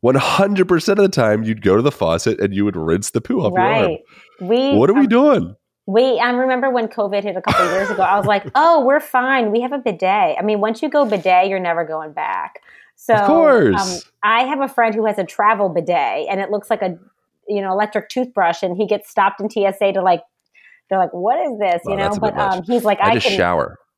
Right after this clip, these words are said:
Speaker 2: I can never," and that's what we do for our kids. I mean, we don't take toilet paper to babies' butts and wipe their poo off.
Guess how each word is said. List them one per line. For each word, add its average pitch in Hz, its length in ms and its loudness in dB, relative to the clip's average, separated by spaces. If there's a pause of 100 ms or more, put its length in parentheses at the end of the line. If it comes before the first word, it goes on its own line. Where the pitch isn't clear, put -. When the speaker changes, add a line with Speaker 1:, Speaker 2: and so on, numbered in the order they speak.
(160)
Speaker 2:
I 196 140 0
can 220 240 0
never," 196 440 2
and 269 240 2 (100)
that's 247 240 0
what 302 80 2
we 302 100 2
do 277 140 0
for 277 140 0
our 262 100 2
kids. 226 560 0
I 185 60 0
mean, 220 340 0
we 220 80 -2
don't 320 240 -2 (120)
take 240 260 -4 (120)
toilet 214 320 -2
paper 202 300 -4
to 185 140 -6
babies' 175 420 -6
butts 156 480 -2
and 175 220 -6 (180)
wipe 175 340 -2
their 160 120 -8 (100)
poo 185 140 -2
off. - 200 -8